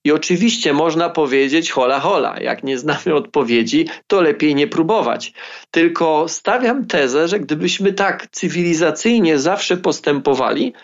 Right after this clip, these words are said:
to siedzielibyśmy w jaskiniach. Zwykle coś robimy, o ile nie zawsze coś robimy,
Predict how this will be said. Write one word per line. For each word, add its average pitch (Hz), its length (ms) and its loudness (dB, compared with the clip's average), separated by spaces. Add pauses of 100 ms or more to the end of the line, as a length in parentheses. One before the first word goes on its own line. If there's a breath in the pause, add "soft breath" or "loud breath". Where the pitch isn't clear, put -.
(140 loud breath)
to 202 120 0
siedzielibyśmy 151 760 2
w 139 60 0
jaskiniach. 185 720 0 (340 loud breath)
Zwykle 147 540 2
coś 180 260 0
robimy, 127 600 2
o 135 120 2
ile 139 200 4
nie 156 280 2
zawsze 170 540 -2
coś - 300 0
robimy, 120 460 2